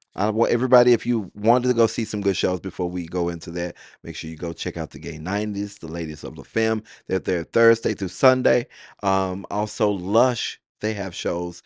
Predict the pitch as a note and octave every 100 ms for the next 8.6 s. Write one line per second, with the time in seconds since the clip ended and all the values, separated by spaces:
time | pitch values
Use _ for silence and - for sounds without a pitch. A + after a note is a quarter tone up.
0 | - - _ F#2 A2+ - G#2 F2 F2 E2+
1 | - E2+ D#2+ E2 - G2 G#2+ E2+ D#2 C#2+
2 | D2 A1+ D2 F#2+ - - _ F#2+ F#2+ G2
3 | G#2+ G2 F2 D#2 - A#2+ C3+ A#2+ A#2+ A#2+
4 | A2 F#2 F#2 - D#2+ E2+ F#2+ G2+ - G2+
5 | F#2+ F#2+ - _ - - - F#2+ F#2 F#2
6 | - A2+ G#2+ G#2 G2 - G#2+ - G#2+ G#2+
7 | G2 G#2+ C#3 - F#2 D#2+ D#2 E2+ E2+ E2+
8 | F#2+ G2 F#2 A2 G#2